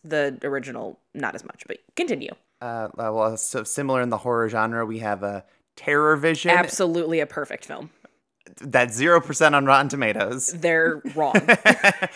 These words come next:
Speaker 2: I love Terror
Speaker 1: I will
Speaker 2: Vision.
Speaker 1: fight all of the tomatoes.
Speaker 2: Uh, <laughs> uh, House.
Speaker 1: Okay, yeah.
Speaker 2: Which I
Speaker 1: Also
Speaker 2: know
Speaker 1: a
Speaker 2: you
Speaker 1: perfect
Speaker 2: love.
Speaker 1: film.
Speaker 2: Uh, n-, Delta Farce, uh, Delta, Delta Force,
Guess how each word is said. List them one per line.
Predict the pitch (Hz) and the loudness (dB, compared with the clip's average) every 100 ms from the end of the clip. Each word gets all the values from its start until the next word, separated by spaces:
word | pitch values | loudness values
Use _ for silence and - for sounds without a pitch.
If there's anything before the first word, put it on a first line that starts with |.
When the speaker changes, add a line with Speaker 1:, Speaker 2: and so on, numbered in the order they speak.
| - 269 - | -12 -14 -6
Speaker 2:
I | 160 | -4
love | 139 127 | -4 -6
Terror | 127 123 | -6 2
Speaker 1:
I | 180 | 2
will | 185 175 | 2 -2
Speaker 2:
Vision. | 110 | 0
Speaker 1:
fight | 170 156 | 0 0
all | 160 151 147 | 0 0 -2
of | 139 | -8
the | 147 | -14
tomatoes. | - 135 127 117 110 180 - _ 135 | -12 -10 -10 -8 -8 -10 -12 _ 2
Speaker 2:
Uh, | 143 139 - - - | 4 4 0 -14 -14
<laughs> | 247 - - - - 214 - | -14 -14 -20 -20 -18 -14 -2
uh, | 123 | -2
House. | - 131 135 294 - - - _ _ _ _ 196 | 2 6 6 6 -2 -4 -6 _ _ _ _ -4
Speaker 1:
Okay, | 269 196 269 - | 4 4 4 2
yeah. | 202 - | 0 0
Speaker 2:
Which | 131 | -2
I | 160 | 2
Speaker 1:
Also | 123 127 | 4 2
Speaker 2:
know | - | 2
Speaker 1:
a | |
Speaker 2:
you | |
Speaker 1:
perfect | 139 143 | 0 4
Speaker 2:
love. | 123 117 | 6 4
Speaker 1:
film. | 135 170 _ _ _ _ _ _ | 2 -8 _ _ _ _ _ _
Speaker 2:
Uh, | 139 135 135 - - | -6 -2 -2 -4 -12
n-, | - 175 180 190 185 180 _ 120 | -12 -8 -8 -10 -12 -18 _ -6
Delta | 175 196 233 294 | 4 4 4 -4
Farce, | - 147 120 98 - - - | 2 4 4 2 -10 -12 -10
uh, | |
Delta, | 127 170 202 - 113 | 2 4 2 -4 -2
Delta | 139 139 135 | 0 0 -4
Force, | - 196 220 113 101 - - | -2 4 6 6 4 0 0